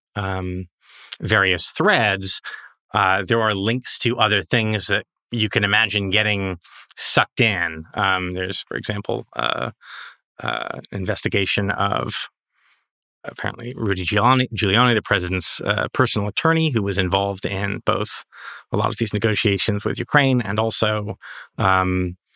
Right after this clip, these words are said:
uh, a, a, a pair of associates, uh, who have been since indicted. Um, so, you know, in this sort of s-,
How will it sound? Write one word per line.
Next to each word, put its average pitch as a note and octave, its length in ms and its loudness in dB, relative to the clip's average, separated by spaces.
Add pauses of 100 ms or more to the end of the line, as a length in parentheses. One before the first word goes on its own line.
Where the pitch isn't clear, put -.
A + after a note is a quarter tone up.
(600)
uh, - 320 -6 (240)
a, - 440 -4
a, - 140 -2 (120)
a G2+ 100 2
pair G#2+ 280 4
of G2 40 4
associates, G2+ 840 0
uh, G2+ 400 -2 (200)
who G#2 120 0
have F2+ 160 0
been F#2+ 320 2
since - 340 0
indicted. A#2 540 2 (440)
Um, F#2 540 4 (320)
so, F#2 380 2 (800)
you - 80 -6
know, - 120 -10 (720)
in G#2 180 -10
this A#2+ 160 -6
sort G2 120 -2
of - 40 0
s-, - 80 -6